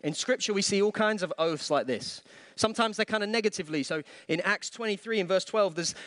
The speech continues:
uh, Paul has these, these enemies, and they say, "Hey, we're not gonna eat or drink until we kill Paul," making this oath. "Until that's done, I'm not gonna do this."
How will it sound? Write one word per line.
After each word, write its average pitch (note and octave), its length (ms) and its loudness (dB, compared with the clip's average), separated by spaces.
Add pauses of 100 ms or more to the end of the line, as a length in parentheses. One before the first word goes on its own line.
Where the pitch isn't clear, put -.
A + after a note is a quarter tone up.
(100)
uh, - 80 -2
Paul A3 280 4
has G3 180 4
these, F#3 200 0 (260)
these E3+ 340 0
enemies, F#3 520 2
and E3+ 120 2
they F3 80 4
say, E3+ 220 2
"Hey, F3+ 160 0
we're F#3+ 160 4
not B3+ 160 0
gonna F#3+ 220 2
eat A3 160 4
or G3+ 80 4
drink G#3 400 4
until F#3+ 260 2
we G3+ 100 0
kill A#3+ 220 4
Paul," C#3+ 380 -2 (800)
making G3 240 2
this G3 140 4
oath. G#3 300 0
"Until F3 320 2
that's A#3 260 2
done, F#3 220 2
I'm F#3 120 0
not F#3 160 -2
gonna F3+ 120 -2
do E3+ 160 -2
this." C#3+ 380 -4